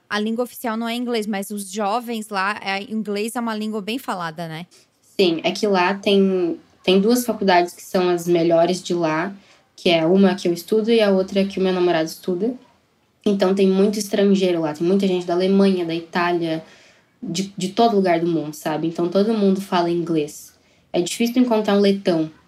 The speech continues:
Speaker 2: sabe? Que é os que moram lá. Por exemplo, os letão de lá. Quem é mais velho não sabe falar muito inglês, sabe? Isso é
Speaker 1: Sim.
Speaker 2: normal, até aqui, né? Mas os jovens, assim, trinta anos até quarenta anos, todos os letão falam inglês.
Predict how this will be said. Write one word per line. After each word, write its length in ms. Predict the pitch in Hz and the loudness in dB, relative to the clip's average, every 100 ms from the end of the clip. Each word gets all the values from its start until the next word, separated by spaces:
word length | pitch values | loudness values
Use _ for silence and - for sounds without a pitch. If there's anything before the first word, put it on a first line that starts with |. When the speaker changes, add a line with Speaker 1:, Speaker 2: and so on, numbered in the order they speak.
| _ | _
Speaker 2:
sabe? 360 | _ - 156 - _ _ | _ -6 -6 -8 _ _
Que 100 | 165 | -6
é 80 | 156 | -4
os 200 | 156 - | -6 -4
que 100 | 175 | -2
moram 260 | 160 160 | 0 0
lá. 220 | 165 151 - _ _ _ - | -2 -4 -8 _ _ _ 2
Por 100 | 185 | 4
exemplo, 240 | 190 196 | 4 2
os 80 | 190 | 2
letão 460 | 190 196 190 180 | 0 0 0 0
de 100 | 180 180 | 0 0
lá. 300 | 170 151 160 _ - - - | -2 -2 -8 _ -18 -18 -6
Quem 200 | - 190 | 0 2
é 40 | |
mais 280 | 196 185 175 | 4 2 0
velho 280 | 175 170 202 | 0 0 2
não 120 | 226 | 0
sabe 240 | 233 226 208 | -2 -4 -2
falar 220 | 226 214 | 0 0
muito 220 | 220 214 240 | 0 -2 -2
inglês, 480 | 254 233 - - _ | 0 0 -4 -12 _
sabe? 320 | - 151 151 - - | -8 -8 -8 -12 -12
Isso 180 | 175 220 | -8 -2
é 40 | |
Speaker 1:
Sim. 60 | 226 | 0
Speaker 2:
normal, 280 | 254 226 160 | 2 2 0
até 400 | - 156 165 196 - | -2 -4 -4 -6 -6
aqui, 340 | 202 202 208 | -6 -4 -2
né? 180 | 156 165 - _ _ _ _ _ _ | -2 -6 -16 _ _ _ _ _ _
Mas 760 | 190 175 170 170 165 - - - | 0 0 2 0 -2 -6 -18 -6
os 160 | 175 175 | -4 0
jovens, 480 | 175 180 180 170 | 2 4 2 0
assim, 160 | 170 190 | -2 -4
trinta 400 | 175 196 190 - | -2 0 0 -2
anos 340 | 170 170 180 165 | -2 0 0 -4
até 200 | 160 170 | -6 -4
quarenta 420 | 190 170 175 175 | -2 -2 -2 -4
anos, 440 | 160 165 190 196 | -2 -2 -2 -2
todos 340 | - 185 190 208 | -2 -2 0 0
os 40 | |
letão 380 | 202 196 180 185 | 0 0 -2 -4
falam 280 | - 190 190 | -4 -4 -2
inglês. 500 | 196 170 143 - - | 0 -2 -6 -10 -14